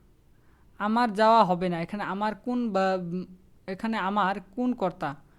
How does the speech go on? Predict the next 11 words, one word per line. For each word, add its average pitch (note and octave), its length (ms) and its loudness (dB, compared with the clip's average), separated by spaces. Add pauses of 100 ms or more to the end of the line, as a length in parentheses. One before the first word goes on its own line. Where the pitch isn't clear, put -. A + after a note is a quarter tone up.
(200)
ভাববাচ্য F#3+ 800 -4
কর্তা। E3 400 -6 (3250)
ব্যাকরণের B3+ 760 2
কোন B3+ 300 0
অংশে G#3+ 440 -2
কারক G#3+ 460 0
সম্বন্ধে G#3+ 600 -4
আলোচনা G3+ 480 -6
করা F#3 280 0
হয়? F3 260 -4 (880)
উত্তর G3 520 -2